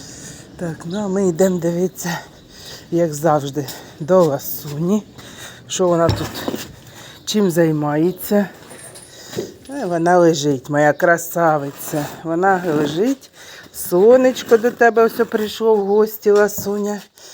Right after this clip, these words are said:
Бачиш? <laughs> Зараз будемо її кормити. Зараз всіх будемо кормити. Зараз піду відкрию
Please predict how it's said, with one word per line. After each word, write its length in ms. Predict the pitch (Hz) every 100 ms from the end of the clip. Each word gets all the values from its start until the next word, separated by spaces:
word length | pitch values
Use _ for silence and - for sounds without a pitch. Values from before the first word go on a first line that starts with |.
| - - -
Бачиш? 640 | 165 214 277 202 170 - - - - 185 - - - _ _
<laughs> 880 | _ - - - - - - - -
Зараз 280 | 165 165 147
будемо 340 | 160 160 165
її 200 | 156 160
кормити. 840 | - 170 156 156 196 240 233 233 208
Зараз 360 | 180 196 202 -
всіх 400 | - - 202 143
будемо 320 | 143 143 151
кормити. 600 | - 156 135 131 123 156 - _ - - - - - - -
Зараз 340 | 160 165 160 -
піду 380 | 165 151 170 147 - - - -
відкрию 640 | 165 - - 165 160 139